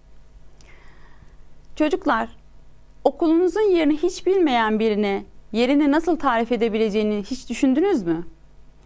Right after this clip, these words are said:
Şehrimize yeni gelen bir arkadaşınız olduğunu düşünün ve sizin okulunuza başlayacak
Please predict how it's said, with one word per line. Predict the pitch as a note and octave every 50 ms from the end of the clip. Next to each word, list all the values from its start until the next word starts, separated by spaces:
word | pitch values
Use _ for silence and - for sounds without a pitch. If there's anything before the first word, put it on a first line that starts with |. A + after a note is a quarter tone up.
| - - - - - - - - - - - - - - - - - - - - - - - -
Şehrimize | - - - F#4+ F#4+ F#4+ G4+ G4 G4+ F#4+ G#4
yeni | F#4 F4 F4 E4+ G4+ F4+
gelen | E4+ D4 C4+ C4+ C#4 B3+
bir | C#4+
arkadaşınız | C4+ C#3+ - - C#4 B3+ C4 B3+ - D4 D4+ D4 A3
olduğunu | A3+ G3 F#3 E3+ F3 F3 F3 E3+ D#3
düşünün | E3 - - G3 G#3+ C4 E4 G#4 G#4+ - - - - - -
ve | G3+ C4 D#4 F4+ F4
sizin | - - - C#4+ C4+ G4+ G#4
okulunuza | F4+ - - - G#3 F#3 F#3 F#3 E3 E3+ F#3+ E3 C#3+
başlayacak | D#3+ E3 - - - D#3+ D#3 D#3+ - - - - -